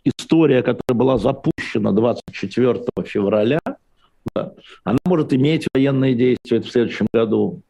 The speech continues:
да, может не иметь. Но последствия, в том числе и экономические –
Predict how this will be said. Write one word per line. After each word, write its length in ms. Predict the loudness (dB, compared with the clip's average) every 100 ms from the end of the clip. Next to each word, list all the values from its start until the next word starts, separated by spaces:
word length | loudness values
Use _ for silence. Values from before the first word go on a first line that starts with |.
| _ _ _ -10
да, 300 | -8 -8 -12 _
может 200 | 0 2
не 200 | 2 4
иметь. 580 | 4 2 0 -2 -6 -14 _ _ _ _ 0
Но 100 | 2
последствия, 1120 | 0 -2 0 2 0 -4 -4 0 2 2 -2
в 60 | -2
том 220 | 0 0
числе 400 | -4 0 2 2
и 40 | 2
экономические – 920 | 0 2 0 -2 -6 -12 -6 -6